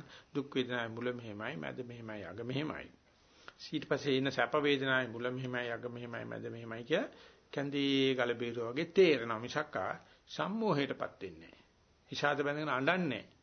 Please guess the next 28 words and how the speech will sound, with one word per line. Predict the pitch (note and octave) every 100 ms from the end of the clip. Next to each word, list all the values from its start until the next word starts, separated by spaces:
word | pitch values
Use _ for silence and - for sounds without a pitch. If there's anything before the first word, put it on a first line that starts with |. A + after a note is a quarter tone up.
| _ _ _ _ _ _ _ _ _
විලාප | - B2 D3 F3+
දෙන්නේ | E3 A#2 F#2+ F#2 E2
නැහැ. | - - - _ _ _ _ _ _ _ _ _ _ _
දෙදවිලි | A#2+ C3 E3 F3+ D#3+
කරන්නේ | B2+ F2+ E2+ D2
නැහැ. | - - - _ _ _ _ _ _ -
ඒ | C#3+
වගේ | D#3+ C#3+
අඩුවක් | B2+ E3+ G3
ගතියක් | D3 C3 A#2+ A2+
දැනෙනවා | A2 A2 A2
නම් | D3+ C4+ - - _
අන්න | - F3 F3
කියන්න | E3+ B2 A2+
පුළුවන් | A2+ B2 A3+ - - _ _ _ _ _ _ _ -
වේදනාව | - A2 G#2 F#2+ F2+
විනිවිදයි | A2 B2+ C#3+ D#3 D#3
කියලා. | G3 G#3
එතකොට | D#3+ D#3 F#3+ B3+ - - -
මේ | D#3 B2+
වේදනාව | B2 B2+ B2+ A#2
දෙකටම | B2 D#3 C#3+ F3+
අහු | C3 A#2
වෙන්නේ | G#2+ G#2+
නැති, | G#2 D#3 F#3 - - -
අදුක්කම | - B2+ D#3+ - C#3
සුඛ | - -
වේදනාවත් | B2+ A#2+ A2+ G#2+ C3 F3